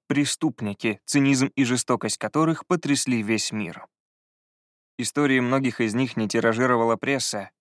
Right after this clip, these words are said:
а некоторые дела долгое время были засекречены, чтобы не допустить паники и ни в коем случае не дискредитировать сотрудников органов внутренних дел и властей, которые порой сознательно бездействовали,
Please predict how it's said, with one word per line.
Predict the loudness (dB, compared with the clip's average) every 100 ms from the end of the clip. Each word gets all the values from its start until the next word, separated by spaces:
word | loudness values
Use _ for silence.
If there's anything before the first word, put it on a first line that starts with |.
| -2
а |
некоторые | 0 0 -2 0 2
дела | 2 4 2
долгое | 2 0 0 0 2
время | 0 0 0
были | 0 0
засекречены, | -2 -2 -4 0 0 -2 -8 -14 -16 _ -12
чтобы | -2 2 4
не | 4
допустить | 2 -2 -2 -2
паники | 2 2 2 -4 -8 -6
и | -2
ни | 0
в | 0
коем | 2 2 2
случае | 2 2 2 2 2 2 2
не | 2
дискредитировать | 2 -2 0 0 2 0 2 2
сотрудников | 2 0 0 0 0 -2 -4
органов | -2 0 2 0 0
внутренних | 0 0 0 -2 -2 0
дел | 0 0 -2
и | -2
властей, | 0 0 -2 -6 -8 -10 _ _
которые | -2 2 4 2 4
порой | 2 4 2
сознательно | 2 0 0 0 0 -2
бездействовали, | 0 -2 0 0 0 -4 -4 -4